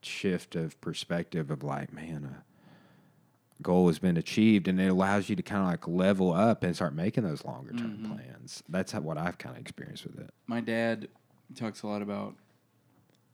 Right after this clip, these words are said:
Speaker 2: because he's the one that started the business. So, uh, and when he started, it took him ten years where he was just, like, he paid a car payment and a house payment.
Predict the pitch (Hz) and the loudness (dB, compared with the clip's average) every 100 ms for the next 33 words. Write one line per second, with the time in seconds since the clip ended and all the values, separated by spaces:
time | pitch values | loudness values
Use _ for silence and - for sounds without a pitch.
0 | _ 117 117 113 120 - 110 110 98 - | _ -10 -8 -6 -6 -6 -10 -8 -10 -10
1 | 107 90 90 85 76 65 - - - - | -8 -8 -12 -14 -16 -16 -18 -20 -20 -18
2 | - 87 71 _ _ _ _ _ _ - | -14 -12 -14 _ _ _ _ _ _ -12
3 | 190 78 - - _ _ _ - 113 101 | -12 -12 -18 -20 _ _ _ -10 -6 -6
4 | 101 - 110 107 117 110 - 127 131 117 | -8 -8 -6 -2 -2 -2 -2 0 2 0
5 | 110 - - _ _ _ _ 131 131 147 | -2 -6 -12 _ _ _ _ -8 -6 -6
6 | - 151 131 - 135 123 139 131 117 - | -2 -2 -2 0 2 2 4 4 2 -2
7 | - 113 110 123 120 120 113 123 117 107 | -6 -4 -2 -2 0 -2 -2 -4 -2 -2
8 | - - _ _ _ _ _ - 110 101 | -6 -18 _ _ _ _ _ -8 -6 -6
9 | - 127 117 113 113 101 - 117 120 117 | -6 -4 -4 -2 -4 -4 -4 -4 -4 -4
10 | 110 92 78 101 104 - - 53 71 | -6 -8 -10 -8 -10 -12 -18 -18 -20